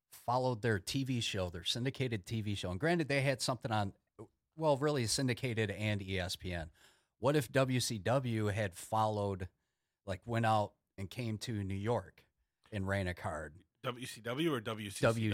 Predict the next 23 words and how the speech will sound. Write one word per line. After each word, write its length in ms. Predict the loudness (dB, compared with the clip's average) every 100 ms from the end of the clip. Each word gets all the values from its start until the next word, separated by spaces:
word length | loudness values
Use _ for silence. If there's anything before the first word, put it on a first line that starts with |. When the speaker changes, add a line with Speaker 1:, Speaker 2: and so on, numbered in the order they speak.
| 2
Speaker 1:
C 180 | 2 0
C 200 | -2 -4
W. 360 | -6 -4 -2
<clears throat> 60 | 4
World 180 | 4 4
Class 440 | 2 2 0 -2
Championship 500 | -4 -4 -4 -6 -2
Wrestling, 340 | 0 0 -2 -2
like 140 | -4
the 60 | -4
Von 260 | -2 0
Erichs, 680 | 0 0 -2 -4 -4 -4 -6 -8
um, 480 | -6 -4 -6 -10 -16 _ _ _ _ -8
Texas 480 | -8 -6 -6 -6 -6
Sportatorium. 680 | -2 -4 -4 -8 -6 -6 -10 -16 _ _ _ _ _ _ _ _ _ _ -20 -20 _ _ _ _ _ 2
Speaker 2:
Yeah, 180 | 6 8
that 200 | 6 4
probably 260 | 4 4
would 100 | 0
have 80 | 0
been 120 | 0
huge. 400 | 0 -4 -6 -14 _
Speaker 1:
Yeah. 140 | -2